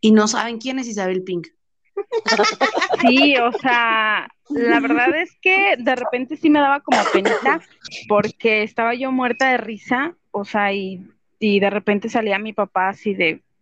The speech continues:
Speaker 2: "¿Qué te pasa? O sea, ¿estás loca?". Y yo, "No, pues sí, algo", <laughs> ¿no? O sea, realmente todo el programa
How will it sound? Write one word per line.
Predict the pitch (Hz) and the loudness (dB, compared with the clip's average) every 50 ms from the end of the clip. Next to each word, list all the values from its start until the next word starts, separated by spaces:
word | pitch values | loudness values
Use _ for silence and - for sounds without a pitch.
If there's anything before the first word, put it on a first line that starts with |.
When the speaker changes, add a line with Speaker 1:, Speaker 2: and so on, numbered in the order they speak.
| _ _ _ _ _ _ | _ _ _ _ _ _
Speaker 2:
"¿Qué | - 190 | -12 -6
te | - 208 | -6 -6
pasa? | 202 - 214 214 - - 208 185 - - _ - | -2 -2 -4 -4 -4 -10 -16 -16 -16 -20 _ -10
O | - - | -10 -8
sea, | - 202 180 | -4 -4 -4
¿estás | 180 _ - 185 185 202 254 208 | -4 _ -4 -2 -2 -2 0 0
loca?". | 202 196 - 190 - 392 427 415 _ 554 - _ 571 - _ _ - _ _ - | 0 0 0 -2 -2 -4 -4 -4 _ -20 -20 _ -20 -20 _ _ -20 _ _ -10
Y | - 214 214 | -2 0 2
yo, | 214 220 | 2 2
"No, | 247 277 302 359 370 | 2 2 0 0 0
pues | - 311 277 - | 0 -2 -2 2
sí, | - 302 277 | 4 4 4
algo", | 269 277 285 262 233 202 226 226 233 - | 4 2 0 -2 -8 -10 -10 -10 -10 -4
<laughs> | - 311 - - 330 349 320 - _ - | -4 -4 -2 -2 -2 -4 -4 -6 _ -8
¿no? | 214 208 202 233 277 294 | -4 0 2 2 2 2
O | - 254 240 | 2 0 2
sea, | 269 247 226 | 0 0 2
realmente | 233 233 233 240 262 269 - - 240 294 330 | 2 0 0 0 -4 -2 2 4 4 6 6
todo | 330 262 269 277 285 | 6 6 6 4 4
el | |
programa | 277 453 285 269 240 220 220 208 220 240 262 285 | 2 0 -2 0 0 0 -2 -2 -2 -2 -2 -2